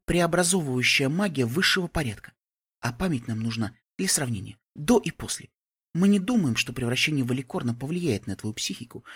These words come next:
но и не можем это утверждать с уверенностью". С этими словами она нежно положила копыто на плечо Трикси. "Мы приняли все возможные меры предосторожности. Я бы не стала никого просить это сделать, не будь абсолютно уверена, что оно сработает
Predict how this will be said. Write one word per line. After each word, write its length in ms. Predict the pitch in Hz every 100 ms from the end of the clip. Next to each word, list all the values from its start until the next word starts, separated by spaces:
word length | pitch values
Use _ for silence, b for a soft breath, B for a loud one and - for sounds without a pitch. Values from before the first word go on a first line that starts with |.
| B B
но 220 | 180 208
и 60 | 208
не 80 | 214
можем 340 | 220 196 208
это 200 | 170 180
утверждать 440 | 190 165 170 147 143
с 100 | 175
уверенностью". 480 | 143 98 95 - - _ _ _ _ _
С 100 | -
этими 160 | - 104
словами 400 | - 95 143 175 _ _ _ -
она 160 | 143 135
нежно 320 | 131 123 123
положила 400 | 117 117 135 160
копыто 420 | - 123 120 131
на 80 | 135
плечо 240 | 120 117
Трикси. 380 | 113 - - - _ _ _ _ _ _ -
"Мы 200 | 226 233
приняли 340 | 269 208 160
все 280 | - - 240
возможные 500 | 156 151 165 135 156
меры 220 | 160 131
предосторожности. 760 | 135 143 - 131 104 98 - B B _
Я 240 | 185 170 196
бы 120 | 160
не 120 | 170
стала 320 | - - 190
никого 340 | 117 120 123 127
просить 400 | 139 139 147 127
это 160 | 123
сделать, 440 | 123 127 202 120 - b b
не 180 | 151 165
будь 200 | 160 175
абсолютно 560 | 165 - 156 185 165 160
уверена, 500 | 147 220 214 131 113
что 280 | - - -
оно 180 | 151 151
сработает 580 | - 135 180 196 98